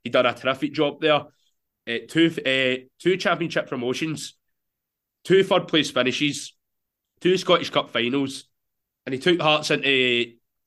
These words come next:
Europe for the first time in seventeen years. That is, he's done an incredible job. But because Hearts have lost the last four league games and now Aberdeen are two points clear,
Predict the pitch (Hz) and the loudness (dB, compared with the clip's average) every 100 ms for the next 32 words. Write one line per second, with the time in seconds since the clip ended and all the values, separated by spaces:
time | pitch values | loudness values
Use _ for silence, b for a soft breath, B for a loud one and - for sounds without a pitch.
0 | _ 139 135 143 147 _ - 123 - 151 | _ -4 0 0 -2 _ -10 -8 0 0
1 | - - 131 131 - - 123 - - 139 | 0 -2 -2 -4 -10 -18 -12 -8 -2 -2
2 | 135 135 135 120 113 120 - - _ _ | -2 -4 -4 -2 -2 -2 -6 -16 _ _
3 | _ _ _ _ _ _ - 160 175 170 | _ _ _ _ _ _ -2 2 2 -2
4 | - - 165 170 156 151 143 160 160 165 | -8 -2 2 2 0 -2 -2 -2 0 -2
5 | 127 - _ _ _ _ _ - 151 147 | -4 -14 _ _ _ _ _ -2 -2 0
6 | 160 - 175 156 156 165 147 147 139 139 | -4 2 2 2 0 0 -2 -2 -2 -2
7 | 131 - 147 127 120 123 131 127 123 123 | -2 -2 -6 -4 -6 -2 0 0 -4 -2
8 | 123 120 120 120 113 123 117 113 113 - | 0 0 -2 -6 -8 -6 -6 -4 -8 -12
9 | _ _ _ - 117 113 | _ _ _ -6 -2 -2